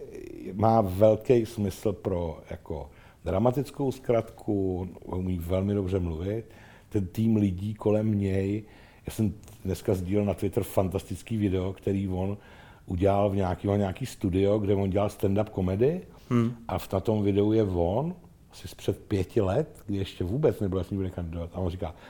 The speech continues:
Speaker 1: „Představte si situaci, a já si ji hrozně přeju, že jednou se celá Ukrajina sejde v kuchyni, budou se dívat na prezidentský projev a budou říkat: Bože, čekali jsme na to dlouho.“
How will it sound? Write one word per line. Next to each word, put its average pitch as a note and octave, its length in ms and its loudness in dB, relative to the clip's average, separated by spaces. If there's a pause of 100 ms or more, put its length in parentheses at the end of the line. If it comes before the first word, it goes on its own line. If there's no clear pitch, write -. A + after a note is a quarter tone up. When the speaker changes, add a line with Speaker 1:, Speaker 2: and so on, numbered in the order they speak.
Speaker 1:
„Představte B2 420 2
si A#2 140 -6
situaci, G2 720 -2 (420)
a - 60 -6
já F2 120 0
si - 120 -4
ji G2+ 80 2
hrozně G2 260 2
přeju, E2+ 480 -6 (320)
že E2 160 -2
jednou F#2+ 320 2
se - 140 -4
celá G2+ 320 2
Ukrajina A2 540 2
sejde F#2+ 640 0 (920)
v D#2+ 460 -6 (220)
kuchyni, A#2 640 -2 (920)
budou G2+ 180 2
se - 160 -4
dívat G#2 240 2
na G#2 100 -2
prezidentský G2 640 -2
projev F2+ 380 -6
a - 20 -10
budou F2 200 -6
říkat: E2 280 -8 (100)
Bože, D#2 380 -6 (680)
čekali F2 300 -6
jsme F2 160 -10
na D#2 80 -10
to D#2 120 -10
dlouho.“ D2 380 -12